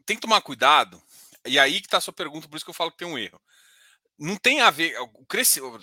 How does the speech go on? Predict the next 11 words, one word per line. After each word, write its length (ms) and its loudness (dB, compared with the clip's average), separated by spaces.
a 120 -2
Faria 340 4
Lima, 420 -6
o, 100 -20
a 140 2
Faria 260 4
Lima 220 -4
é 40 0
a 60 0
Faria 280 -4
Lima 500 -10